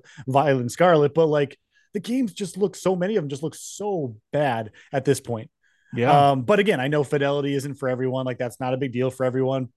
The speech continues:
Speaker 1: But at some point, and Nintendo's never really cared about that,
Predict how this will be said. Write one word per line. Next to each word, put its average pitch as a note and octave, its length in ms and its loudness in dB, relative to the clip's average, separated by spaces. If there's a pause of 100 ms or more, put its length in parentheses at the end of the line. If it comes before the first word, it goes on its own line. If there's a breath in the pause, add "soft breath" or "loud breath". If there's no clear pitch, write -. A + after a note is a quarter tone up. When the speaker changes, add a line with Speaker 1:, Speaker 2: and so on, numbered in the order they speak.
Speaker 1:
But A#3 280 -2
at G3 80 -6
some A#3 360 -6
point, D3 400 -4
and B2+ 220 -6 (220)
Nintendo's F3 400 0
never C3+ 180 0
really B2 160 -2
cared F3 220 -2
about A2+ 260 -2
that, B2+ 220 -4